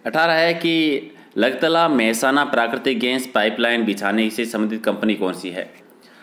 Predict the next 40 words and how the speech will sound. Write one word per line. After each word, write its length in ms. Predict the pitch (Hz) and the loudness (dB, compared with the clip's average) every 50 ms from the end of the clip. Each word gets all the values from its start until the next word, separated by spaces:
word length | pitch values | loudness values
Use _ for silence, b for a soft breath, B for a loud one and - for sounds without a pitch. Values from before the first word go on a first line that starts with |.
| B B _ | B B _
ठीक 140 | - 160 160 | -8 -2 0
है, 200 | 135 101 82 - | 0 0 2 2
और 220 | 107 104 104 101 104 | 2 2 2 2 2
ये 180 | 104 117 123 | 0 0 0
काम 240 | 113 120 113 113 117 | 0 0 0 2 0
है 160 | 120 120 117 - | -2 -2 -2 -2
फॉक्स 280 | 139 139 139 - - | -2 -2 -2 -6 -6
एनर्जी 460 | - - 117 113 113 113 110 120 123 | -2 0 0 2 2 0 0 0 0
लिमिटेड 440 | 107 101 107 104 104 104 113 117 110 | 0 0 0 0 0 0 0 0 0
जो 80 | 101 104 | 0 0
है 120 | 110 120 | -2 -2
उसका 320 | - - 98 98 - 113 110 | -2 -4 -6 -4 -2 -2 -2
काम 240 | - 113 110 113 | 0 0 0 0
है, 80 | 120 117 | 0 -2
बी 240 | 98 90 95 95 92 | -2 -2 0 0 0
आपका 500 | 87 87 - - 127 156 170 - - - - | 0 -2 -2 -2 -2 -2 -2 -6 -10 -6 -4
राइट 320 | 104 95 82 80 80 82 | -2 -2 -2 -2 -2 -2
आंसर। 420 | 78 80 80 - - - - - - - - - _ - B B B B B B B B B B | -4 -4 -6 -10 -14 -14 -14 -16 -20 -20 -20 -20 _ -20 B B B B B B B B B B
उन्नीस 340 | - 135 160 180 175 170 180 | -2 -2 0 0 0 -2 -2
है 100 | 180 175 | -2 -2
कि 120 | 175 175 147 | -2 -2 -2
गोटारू 500 | 113 113 113 110 110 110 127 156 180 170 | 0 0 0 2 2 0 2 2 0 0
स्थान 500 | 175 - 127 123 107 92 95 90 - - | 0 0 0 2 2 0 0 -2 -2 -2
जब 180 | 104 104 104 | -2 -2 0
प्राकृतिक 460 | - 113 113 113 135 113 - 190 151 | 0 -2 -2 -2 -2 -2 -2 -4 -2
गैस 240 | 117 127 127 120 123 | 0 -2 -2 0 0
है 60 | 135 | 0
वो 60 | 127 127 | 0 0
किस 280 | 127 - 170 170 - | -2 -4 -6 -4 -2
जिले 200 | 131 120 107 107 | -2 0 0 0
में 120 | 101 101 92 | 0 -2 -2
स्थित 260 | - 101 90 - 92 | -4 -6 -8 -6 -6
है? 260 | 90 87 - - - B B B B B B B B 95 | -8 -8 -8 -14 -20 B B B B B B B B -8
गोटारू, 720 | 90 107 110 110 113 113 110 113 123 147 151 156 156 156 | -2 0 0 0 0 0 0 2 2 2 2 2 2 2
अ, 100 | 143 117 113 113 110 110 113 113 117 110 | 2 2 2 2 2 2 2 2 2 0
ये, 420 | 117 117 113 113 113 113 113 - - | 0 0 0 0 0 0 0 0 0
अ, 160 | 110 107 107 | 0 0 0
स्थान 340 | - - 110 104 110 113 110 | -2 -2 -2 0 0 2 0
जो 100 | 110 101 | 0 -2
है 360 | 95 95 107 - - - | -2 -4 -6 -6 -10 -18